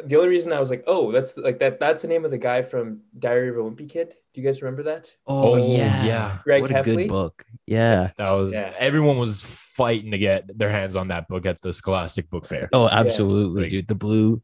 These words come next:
Speaker 2: the green,
Speaker 3: Oh,
Speaker 2: the orange.
Speaker 3: the red. Yeah.
Speaker 2: What record
Speaker 1: Yeah.
Speaker 2: did this guy break? Ren.
Speaker 1: I'll, I'll tell you, but I wanna, I wanna play a little game with you first. So this guy, I want you guys to guess what team he played for, or what team he
Speaker 3: Okay.
Speaker 1: plays for. Ready?
Speaker 2: U C L A. U C L A.
Speaker 1: We're gonna go, no, no, we're gonna go U S C is,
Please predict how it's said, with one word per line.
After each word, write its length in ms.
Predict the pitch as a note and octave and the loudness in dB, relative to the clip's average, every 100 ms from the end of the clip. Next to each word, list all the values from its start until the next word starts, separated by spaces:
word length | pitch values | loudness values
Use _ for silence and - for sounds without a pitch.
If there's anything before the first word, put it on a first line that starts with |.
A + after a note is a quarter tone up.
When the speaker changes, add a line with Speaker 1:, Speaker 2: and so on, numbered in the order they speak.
| - | -8
Speaker 2:
the 60 | |
green, 560 | G2 A2 G2+ G#2 G#2 A2+ | -8 -4 -2 -2 -2 -6
Speaker 3:
Oh, 120 | E2+ G#2 | -4 -2
Speaker 2:
the 60 | |
orange. 340 | - A2 G#2+ G2 | -2 0 0 0
Speaker 3:
the 20 | |
red. 300 | F#2+ F2+ F2+ - | -2 -2 -6 -10
Yeah. 160 | F#2+ F2 | -12 -8
Speaker 2:
What 120 | - C3 | -2 2
record 240 | C3+ - | 2 2
Speaker 1:
Yeah. 80 | A2+ | -2
Speaker 2:
did 100 | G2+ | -2
this 160 | F#2+ - | -4 -4
guy 160 | F#2+ | -4
break? 240 | F2 F2+ E2 - | -4 -6 -8 -6
Ren. 300 | G2 E2+ E2 _ _ _ _ _ | -4 -4 -8 _ _ _ _ _
Speaker 1:
I'll, 100 | C3 C#3+ | -2 2
I'll 160 | D3+ | 2
tell 160 | D#3 C#3 | 2 2
you, 100 | A2+ | 2
but 160 | A#2 | -2
I 80 | B2+ | 0
wanna, 240 | B2+ C#3+ C#3 - _ | 0 0 -4 -12 _
I 80 | C3+ | -2
wanna 160 | D3 | -2
play 200 | C3+ D3+ | 0 0
a 40 | B2+ | 0
little 160 | A#2+ | -2
game 160 | A2+ A2+ | -2 -6
with 100 | G#2+ | -8
you 80 | G#2+ | -10
first. 360 | - F2 - | -10 -10 -6
So 300 | - A#2+ A#2+ - - | 0 2 2 -2 -14
this 220 | C#3 D3 | -10 -4
guy, 280 | D#3+ D3 - - _ - | 0 0 -2 -8 _ -6
I 140 | C3+ | -2
want 260 | C#3+ E3+ F3 | 2 0 2
you 60 | |
guys 180 | D#3 C#3 | 0 0
to 80 | C3 | -2
guess 260 | C3 B2+ | 0 0
what 120 | C3 A2+ | -2 -10
team 160 | A#2+ | -10
he 80 | A2 | -10
played 240 | G#2+ G2 - | -6 -6 -6
for, 320 | F#2+ - - C3+ | -10 -12 -10 -8
or 60 | |
what 80 | B2 | -8
team 160 | C#3 B2+ | -6 -6
he 60 | |
Speaker 3:
Okay. 100 | A2 | -6
Speaker 1:
plays 200 | A2 G#2 | -6 -6
for. 300 | - F2+ - - _ - | -8 -12 -12 -16 _ 0
Ready? 100 | C3+ | 0
Speaker 2:
U 40 | |
C 160 | A#2+ A#2 | 2 2
L 140 | G2+ | 2
A. 220 | F2 E2 - _ | 0 -6 -14 _
U 100 | A#2 | -6
C 160 | A2+ G#2 | -2 0
L 60 | |
A. 20 | B2+ | 0
Speaker 1:
We're 60 | |
gonna 100 | C#3+ | 0
go, 180 | C3+ A#2+ | 0 0
no, 140 | C3+ D3 | -2 -2
no, 100 | A#2+ | -2
we're 80 | A#2 | -2
gonna 140 | C#3 | 0
go 180 | C3+ A#2 | 2 2
U 240 | G#2+ C3+ | 2 2
S 160 | G3 - | 2 0
C 240 | D3+ E3+ | -4 -4
is, 160 | D#3+ | -4